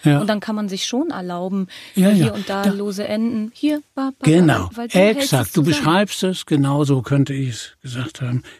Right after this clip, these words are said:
Speaker 1: Genau so, das ist richtig. Also
Speaker 2: Ist es dann auch für dich, unabhängig davon, ob du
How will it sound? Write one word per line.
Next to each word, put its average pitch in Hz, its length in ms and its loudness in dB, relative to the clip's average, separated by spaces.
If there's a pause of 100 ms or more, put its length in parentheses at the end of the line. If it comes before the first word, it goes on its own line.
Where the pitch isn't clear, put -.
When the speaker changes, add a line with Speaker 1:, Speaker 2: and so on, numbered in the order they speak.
Speaker 1:
Genau 123 400 4
so, 107 380 0 (240)
das 120 200 -4
ist - 320 -10 (120)
richtig. - 420 -14 (160)
Also 107 360 -4
Speaker 2:
Ist - 180 0
es 240 80 -2
dann 254 180 2
auch 233 140 2
für - 200 -4
dich, - 400 -2
unabhängig 220 540 0
davon, 208 300 -4
ob 202 180 -10
du 202 540 -4